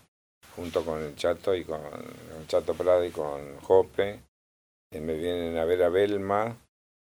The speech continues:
y yo estaba vestido divino, con un Armani color natural, y una galera natural, así divina, con un strass y no sé qué.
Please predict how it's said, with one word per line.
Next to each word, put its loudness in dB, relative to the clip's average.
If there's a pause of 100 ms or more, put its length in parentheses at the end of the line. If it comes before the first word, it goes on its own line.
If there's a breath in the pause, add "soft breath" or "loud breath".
(260)
y -8
yo -6
estaba 2
vestido 0
divino, -4 (480)
con -6
un -6
Armani -4 (180)
color -2 (400)
natural, 2 (480)
y -8
una -2
galera 0
natural, 0
así -6
divina, -6
con -6
un -12
strass 0
y -6
no -6
sé -10
qué. -4